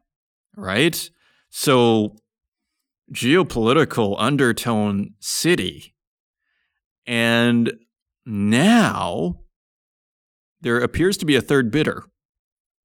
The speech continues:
Cecilia Jamasmie, mining dot com. A long-running battle between Norgold and China's Shandong Gold over Cardinal Resources has taken an unexpected turn after a Ghanaian firm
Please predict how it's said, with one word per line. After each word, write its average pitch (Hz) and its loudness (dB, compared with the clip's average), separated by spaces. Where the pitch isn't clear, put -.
Cecilia 123 -2
Jamasmie, 151 0
mining 120 -2
dot 131 2
com. 143 -2
A 113 -4
long-running 180 0
battle 135 -2
between 110 -6
Norgold 170 2
and 110 -2
China's 143 -4
Shandong 151 -2
Gold 120 0
over 101 -4
Cardinal 170 -4
Resources 143 -4
has 104 -8
taken 139 -6
an 101 -4
unexpected 165 -4
turn 175 -6
after 127 -2
a 110 2
Ghanaian 123 0
firm 101 -2